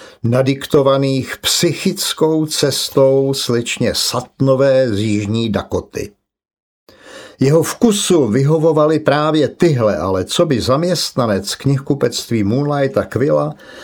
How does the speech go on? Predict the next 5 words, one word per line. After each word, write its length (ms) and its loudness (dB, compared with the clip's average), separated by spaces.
zaujímal 760 0
v 120 -12
pracovní 640 0
době 520 0
střízlivý 1400 -2